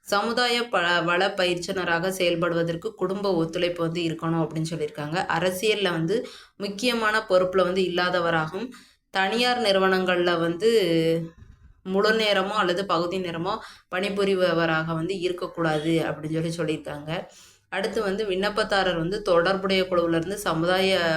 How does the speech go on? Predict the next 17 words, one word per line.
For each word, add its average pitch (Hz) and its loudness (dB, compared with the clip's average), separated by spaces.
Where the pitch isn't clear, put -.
வளர் 170 -2
பயிற்றுனராக 160 -2
பரிந்துரைக்கப்படும் 170 -2
தீர்மானம் 185 2
வந்து, 165 -2
அஹ், 175 -2
அந்த 175 0
தீர்மானம் 202 0
நகலை 175 2
விண்ணப்பத்துடன் 175 -4
இணைக்கணும் 165 -2
அப்படின்னு 156 -4
சொல்லி - -6
சொல்லியிருக்காங்க. 160 -4
பயிற்சி 202 0
நடைபெறும் 185 2
போது, 170 0